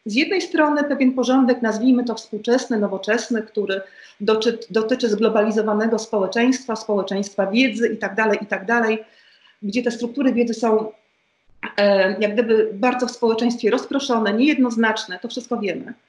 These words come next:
E, i wymaga to innego rodzaju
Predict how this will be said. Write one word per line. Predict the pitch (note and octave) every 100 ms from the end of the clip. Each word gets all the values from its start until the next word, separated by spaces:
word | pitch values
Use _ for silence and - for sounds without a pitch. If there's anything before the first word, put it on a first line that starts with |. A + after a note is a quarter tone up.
| - - - -
E, | A3 G#3+ G#3+
i | G#3+ A3
wymaga | A#3+ C4+ D#4+ D#4
to | C4
innego | C4 B3+ B3+ B3+ B3
rodzaju | A3 A3 A3